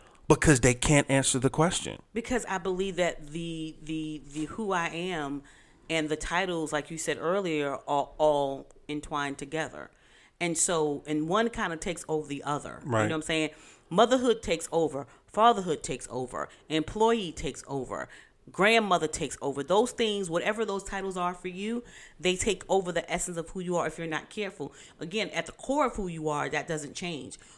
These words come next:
Speaker 2: But it's so much stuff that you put on top of it that, that that's what took away from who you really are, you know? And I think that's where we, we make a lot of mistakes at.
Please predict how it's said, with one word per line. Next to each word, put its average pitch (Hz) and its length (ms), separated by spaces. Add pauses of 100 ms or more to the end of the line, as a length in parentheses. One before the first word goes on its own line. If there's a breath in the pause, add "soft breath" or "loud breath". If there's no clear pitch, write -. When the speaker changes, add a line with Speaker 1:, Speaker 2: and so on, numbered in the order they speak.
(140 soft breath)
Speaker 2:
But 170 140
it's 156 120
so 226 120
much 185 140
stuff 190 300
that 170 240
you 208 80
put 175 220
on 170 160
top - 320
of 240 140
it 277 240 (360 soft breath)
that, 160 340
that 160 480
that's 180 320
what - 180
took 190 200
away 156 240
from 156 360
who 180 140
you 156 140
really 147 240
are, 113 280 (140)
you 156 120
know? 160 340
And 156 180
I 151 80
think 147 280
that's 165 260
where 156 240 (380 loud breath)
we, 170 400 (220)
we 180 80
make 170 200
a 170 40
lot 151 180
of 151 60
mistakes 233 420
at. 87 240